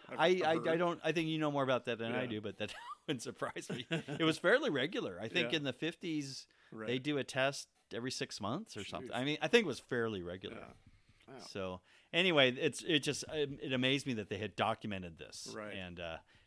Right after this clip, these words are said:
Speaker 2: to
Speaker 1: Yeah.
Speaker 2: see a nuclear test like that
Speaker 1: Oh, I,
Speaker 2: was,
Speaker 1: I,
Speaker 2: uh,
Speaker 1: I know
Speaker 2: pretty
Speaker 1: the other
Speaker 2: amazing.
Speaker 1: thing I was gonna say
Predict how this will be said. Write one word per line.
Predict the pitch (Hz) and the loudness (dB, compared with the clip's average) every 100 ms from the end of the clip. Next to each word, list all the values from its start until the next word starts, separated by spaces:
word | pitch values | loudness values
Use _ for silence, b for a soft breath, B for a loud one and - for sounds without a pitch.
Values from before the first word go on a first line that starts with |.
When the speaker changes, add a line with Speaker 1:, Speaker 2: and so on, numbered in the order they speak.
| b b b b | b b b b
Speaker 2:
to | - | -12
Speaker 1:
Yeah. | 95 | -8
Speaker 2:
see | 123 113 | -2 0
a | |
nuclear | 107 113 117 95 | 0 -2 -4 -4
test | - 104 98 - | -2 -2 -4 -8
like | 82 - | -12 -10
that | 87 87 - | -8 -8 -4
Speaker 1:
Oh, | 294 220 190 | -4 -2 -4
I, | 220 | -6
Speaker 2:
was, | 185 | -4
Speaker 1:
I, | 175 180 | -4 -2
Speaker 2:
uh, | |
Speaker 1:
I | 165 | -2
know | 170 | 0
Speaker 2:
pretty | - | 0
Speaker 1:
the | - | 0
other | 190 | 0
Speaker 2:
amazing. | 160 | -4
Speaker 1:
thing | 127 | -4
I | |
was | 120 | -6
gonna | - 123 | -8 -10
say | - 123 117 113 | -6 -4 -4 -6